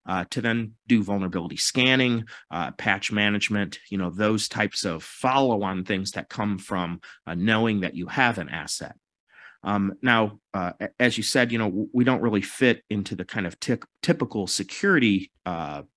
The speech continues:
um, uh, uh, I guess, envelope or bucket, you know, wha-, whatever you want to describe it as. Uh, and that's, uh, that's not lost on us. Um, so, um, we are really, uh, our niche has been being an intelligence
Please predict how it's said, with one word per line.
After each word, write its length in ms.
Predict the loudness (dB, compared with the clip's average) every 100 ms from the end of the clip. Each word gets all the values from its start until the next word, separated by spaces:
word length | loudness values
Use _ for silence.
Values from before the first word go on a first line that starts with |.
| -12
um, 460 | -10 -10 -14 -14 -12 -12 _ -20 -20 -20 _
uh, 480 | -8 -6 -6 -8 -12 -14 _ _
uh, 280 | -18 -16 -18 -20 _ _ _ _ _ _
I 100 | -8
guess, 200 | -6 -6
envelope 500 | -2 0 2 0 -2
or 60 | -6
bucket, 480 | -4 -4 -4 -10 -10
you 80 | -8
know, 80 |
wha-, 160 | -8 -8
whatever 320 | -8 -8 -8
you 140 | -8 -8
want 100 | -10
to 120 | -14
describe 480 | -10 -8 -2 0 0
it 80 | -2
as. 300 | -4 -8 -10 -18 -14 -4
Uh, 160 | -2 0
and 140 | 2
that's, 500 | 2 2 0 -2 -4 -4
uh, 380 | 0 0 -2 -4 -6 0
that's 360 | 2 2 0 0
not 300 | 2 4 4
lost 320 | 2 2 -2
on 160 | -2
us. 340 | -4 -6 -6 -6
Um, 260 | -6 -6 -4
so, 400 | -2 0 -2 -4 -10 -14
um, 220 | -10 -6
we 520 | 2 4 6 4 2 0
are 180 | -2
really, 600 | 4 6 8 6 4 0 -6 -14
uh, 300 | -10 -10 -8
our 140 | -6 -2
niche 400 | 2 2 0 -2
has 180 | -4 -2
been 320 | -4 -4 -2
being 260 | -2 -2 -4
an 60 |
intelligence 720 | -8 -2 0 0 -2 -6 -8